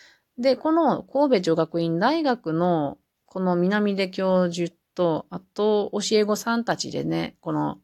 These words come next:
メイドインバングラデシュの日本語の、あの、字幕を作ってつけてくれているんですね。ちょっとすごいですよね。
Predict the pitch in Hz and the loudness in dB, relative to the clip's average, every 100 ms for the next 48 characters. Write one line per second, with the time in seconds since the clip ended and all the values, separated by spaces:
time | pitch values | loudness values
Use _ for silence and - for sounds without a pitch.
0 | _ - 175 170 175 165 165 165 160 160 | _ -4 0 2 2 2 2 2 2 2
1 | 165 - 139 139 127 - _ - - _ | 0 -2 -2 -4 -4 -12 _ -20 -20 _
2 | _ _ _ _ _ _ _ - 311 - | _ _ _ _ _ _ _ -20 -10 -2
3 | 185 208 233 254 240 240 233 247 262 196 | 2 2 2 4 4 4 4 4 2 2
4 | - _ - 147 147 139 135 135 131 139 | -2 _ -8 -4 -2 -4 -4 -6 -8 -6
5 | 147 156 151 147 160 180 165 123 - _ | -2 0 0 0 0 4 4 2 -4 _
6 | _ _ _ - - 220 160 - - 156 | _ _ _ -12 -10 -6 -8 -8 -4 -2
7 | 139 - - - - 170 175 175 160 127 | -4 -6 -6 -6 0 0 4 2 2 0
8 | - - 131 135 135 156 - _ _ _ | -4 -6 -8 -6 -4 -4 -8 _ _ _
9 | _ _ - - - _ _ - 185 156 | _ _ -20 -20 -20 _ _ -18 -12 -10
10 | - - - 175 170 139 127 127 147 180 | -6 -4 0 4 4 2 -4 -4 -2 -2